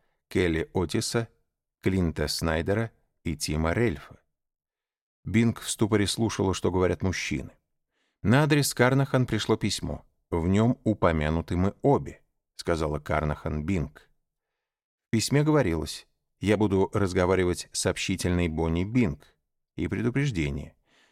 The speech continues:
«Утечки информации не проходят бесследно».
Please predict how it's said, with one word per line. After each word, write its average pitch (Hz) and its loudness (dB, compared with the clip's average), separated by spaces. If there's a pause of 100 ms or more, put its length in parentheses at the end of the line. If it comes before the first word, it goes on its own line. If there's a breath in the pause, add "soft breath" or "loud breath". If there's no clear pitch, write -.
(120)
«Утечки 160 0
информации 143 2
не 123 4
проходят 110 2
бесследно». 107 -2